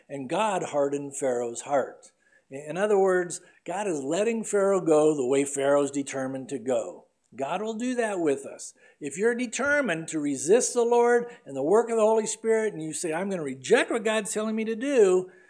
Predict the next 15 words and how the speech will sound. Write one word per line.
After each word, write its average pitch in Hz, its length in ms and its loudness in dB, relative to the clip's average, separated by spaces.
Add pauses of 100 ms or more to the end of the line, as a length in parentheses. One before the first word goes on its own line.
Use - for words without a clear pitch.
(360)
eventually 208 720 0
he's 190 140 -4
gonna 196 180 -4
say, 160 180 -6
"Okay, 277 380 -6
I'll 151 180 -2
let 131 220 -6
you 175 60 -12
go 165 240 0
the 202 100 0
direction 196 520 -2
you 208 160 0
want 214 260 2
to 208 100 -6
go." 190 640 4